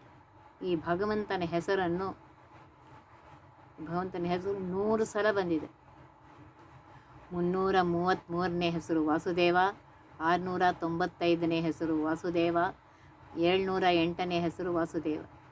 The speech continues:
ಇವನಿಗೆ ವಾಸುದೇವ ಎಂಬ ಹೆಸರು ಬರಲು ಇವನಲ್ಲಿರುವ ಅನೇಕ ವೈಶಿಷ್ಟ್ಯಗಳನ್ನು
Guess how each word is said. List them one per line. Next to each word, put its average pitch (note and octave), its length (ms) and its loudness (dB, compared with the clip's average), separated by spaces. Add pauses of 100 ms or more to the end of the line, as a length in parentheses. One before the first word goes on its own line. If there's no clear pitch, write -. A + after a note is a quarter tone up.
(300)
ಇವನಿಗೆ E3+ 360 0
ವಾಸುದೇವ F3 640 0 (160)
ಎಂಬ D#3 180 -4
ಹೆಸರು E3 480 -4
ಬರಲು D#3+ 440 -4 (2500)
ಇವನಲ್ಲಿರುವ F#3+ 640 2 (100)
ಅನೇಕ A3 840 4
ವೈಶಿಷ್ಟ್ಯಗಳನ್ನು F#3+ 1160 0